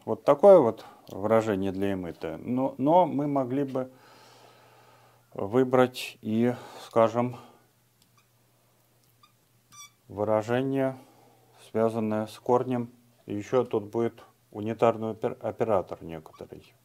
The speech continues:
у И Т, скажем. Да, тогда сам М, вообще говоря, уже не будет эрмитовым, но по-прежнему у нас будет выполняться, что Е и Т равняется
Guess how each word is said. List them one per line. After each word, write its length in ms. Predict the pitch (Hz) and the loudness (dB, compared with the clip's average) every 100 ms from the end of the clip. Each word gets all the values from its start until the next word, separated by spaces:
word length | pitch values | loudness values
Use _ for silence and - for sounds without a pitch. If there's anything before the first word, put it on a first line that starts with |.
| _ | _
у 120 | - | -8
И 160 | 95 87 | -8 -8
Т, 200 | 82 - | -16 -20
скажем. 460 | - - - 85 - _ _ 1077 1077 _ _ _ _ _ 1077 1077 _ _ 1077 1077 _ 1077 1077 1077 _ _ _ 1077 1077 _ _ _ _ _ _ _ _ _ | -20 -18 -16 -16 -20 _ _ -20 -20 _ _ _ _ _ -20 -20 _ _ -20 -20 _ _ -20 _ _ _ _ -20 -20 _ _ _ _ _ _ _ _ _
Да, 140 | 131 147 | 2 6
тогда 380 | 120 104 117 | 6 6 4
сам 480 | 117 - 147 117 98 - | 4 8 8 8 2 -2
М, 320 | 120 104 85 - - - | 2 2 0 -14 -20 -14
вообще 320 | 98 98 - | -10 -6 0
говоря, 380 | 110 107 107 104 | 0 2 2 2
уже 220 | 101 104 | 0 -2
не 140 | 104 110 | -4 0
будет 380 | 139 185 131 120 | 2 2 2 0
эрмитовым, 640 | 113 120 107 101 95 90 - | 0 -2 -4 -6 -6 -8 -8
но 420 | 101 113 113 107 _ _ _ _ | -2 0 0 -2 _ _ _ _
по-прежнему 640 | 117 113 147 151 139 107 | 2 6 8 8 6 2
у 40 | 104 | 2
нас 200 | 104 104 | 2 0
будет 260 | 107 104 | 0 0
выполняться, 580 | 107 98 113 135 160 117 | 0 0 0 0 -4 -6
что 280 | 98 - 101 | -10 -4 -4
Е 320 | 98 110 120 | -2 -4 -2
и 40 | 143 | -4
Т 260 | 131 98 | -4 -4
равняется 760 | 95 95 98 98 95 - - | -4 -6 -6 -8 -8 -10 -14